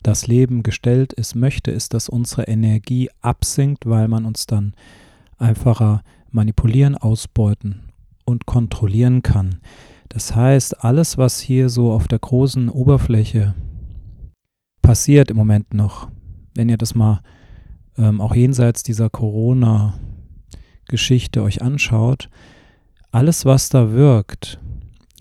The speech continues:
das wirkt immer energieabsenkend. Oder es hat das Ziel,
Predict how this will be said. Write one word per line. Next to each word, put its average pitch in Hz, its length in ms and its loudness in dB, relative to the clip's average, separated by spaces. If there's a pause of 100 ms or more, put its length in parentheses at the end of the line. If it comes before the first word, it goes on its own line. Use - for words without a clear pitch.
das - 220 -2
wirkt 123 220 2
immer 135 280 4
energieabsenkend. 113 1400 -2 (1080)
Oder 101 560 -2
es 107 220 -2
hat 127 160 -2
das 117 160 -4
Ziel, 131 380 -4